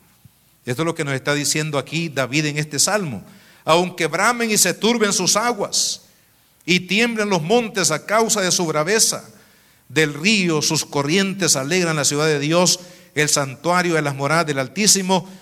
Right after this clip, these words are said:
Oiga lo que dice el versículo cinco, Dios está en medio de ella, Dios está en medio de su vida, Dios está en su corazón, Dios está en medio de su batalla, Dios está en medio de sus circunstancias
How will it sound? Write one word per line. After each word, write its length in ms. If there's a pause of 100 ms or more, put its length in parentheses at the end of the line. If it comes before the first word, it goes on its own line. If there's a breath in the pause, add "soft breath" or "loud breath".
(240 loud breath)
Oiga 280
lo 140
que 80
dice 180
el 60
versículo 480
cinco, 520 (300 loud breath)
Dios 320
está 300
en 100
medio 220
de 240
ella, 420 (520 soft breath)
Dios 200
está 240
en 120
medio 180
de 80
su 160
vida, 560 (400 soft breath)
Dios 200
está 320
en 80
su 200
corazón, 680 (260 loud breath)
Dios 220
está 300
en 120
medio 320
de 120
su 140
batalla, 680 (220 loud breath)
Dios 180
está 320
en 140
medio 300
de 140
sus 240
circunstancias 1300